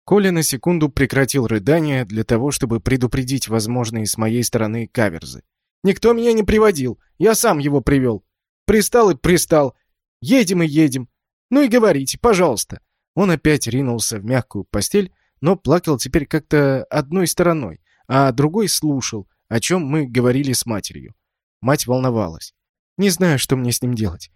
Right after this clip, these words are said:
Он не был такой, а как пожил у брата. Брат у меня директор совхоза в Черниговской области.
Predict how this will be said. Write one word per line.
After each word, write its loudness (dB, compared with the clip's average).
Он 0
не 0
был 0
такой, 0
а 2
как -2
пожил 2
у -2
брата. -2
Брат 0
у 2
меня -2
директор 0
совхоза 0
в -12
Черниговской -2
области. -6